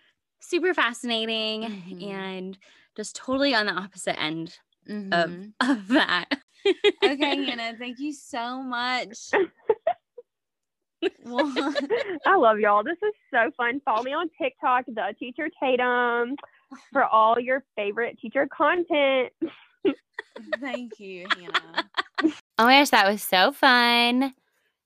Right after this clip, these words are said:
Speaker 2: Yes.
Speaker 1: listening to you <laughs> gals
Speaker 2: Catch up.
Speaker 1: gab and catch up
Speaker 2: Gab.
Speaker 1: and,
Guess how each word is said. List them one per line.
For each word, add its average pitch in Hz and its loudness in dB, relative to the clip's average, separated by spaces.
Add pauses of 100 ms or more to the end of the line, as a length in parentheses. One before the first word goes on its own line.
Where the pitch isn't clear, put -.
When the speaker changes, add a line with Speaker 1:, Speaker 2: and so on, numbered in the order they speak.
(140)
Speaker 2:
Yes. 190 -12
Speaker 1:
listening 202 0 (160)
to 208 -4
you 180 -2 (200)
<laughs> 185 -6
gals 175 4 (1300)
Speaker 2:
Catch 220 0
up. 208 2 (260)
Speaker 1:
gab 185 6
and 175 0
catch 190 -4
up 175 4
Speaker 2:
Gab. 180 4
Speaker 1:
and, 180 -4